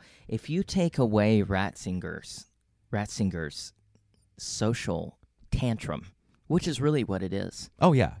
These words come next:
Speaker 2: His, his re-, his reactionary elements. There's a great mind behind that.
Speaker 1: I, it's more than that. It's one of the greatest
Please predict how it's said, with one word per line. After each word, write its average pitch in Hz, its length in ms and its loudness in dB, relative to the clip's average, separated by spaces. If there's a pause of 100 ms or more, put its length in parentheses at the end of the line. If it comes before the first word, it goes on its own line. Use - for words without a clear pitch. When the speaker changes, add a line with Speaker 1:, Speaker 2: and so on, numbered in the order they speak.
(100)
Speaker 2:
His, 120 420 6
his 113 220 4
re-, 110 320 4
his 101 260 -2
reactionary 98 840 4
elements. 90 600 0 (920)
There's 113 200 6
a 104 60 6
great 107 320 4
mind 95 460 2 (160)
behind 90 360 0
that. 73 160 0
Speaker 1:
I, 156 140 -2
it's 160 240 0
more 185 180 2
than 127 200 2
that. 104 400 0
It's - 320 -2
one 151 240 2
of 160 80 2
the 123 100 2
greatest 104 760 0